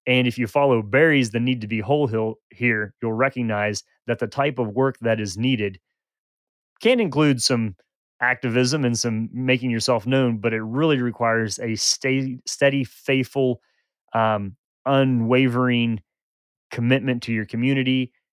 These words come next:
and to the place that you live and the love of the wholeness of all that is gifted and given to you around you. And to live deeply there is the best way in which you can honor the Lord and honor your country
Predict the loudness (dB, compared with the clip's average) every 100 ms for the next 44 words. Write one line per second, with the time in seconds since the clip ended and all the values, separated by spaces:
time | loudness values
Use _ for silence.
0 | -8 -6 -4 -4 -4 -6 0 2 2 2
1 | -2 -2 -2 0 0 0 -2 -10 -6 -6
2 | -6 -6 -4 2 2 2 0 -2 -2 0
3 | 0 0 -2 -2 0 0 0 -4 -4 -2
4 | -4 -2 -6 -4 -2 -4 -4 -4 -4 -4
5 | -8 _ -8 -2 0 0 -2 -4 -6 -8
6 | _ _ -8 -6 -2 0 0 -2 -2 -2
7 | -2 -4 -2 -2 0 2 2 0 -4 -8
8 | -6 0 2 0 -2 -2 -2 -4 -4 -4
9 | -4 -4 -2 0 0 -2 -2 0 0 -2
10 | -4 -4 -4 -6 -6 -4 -4 -4 -6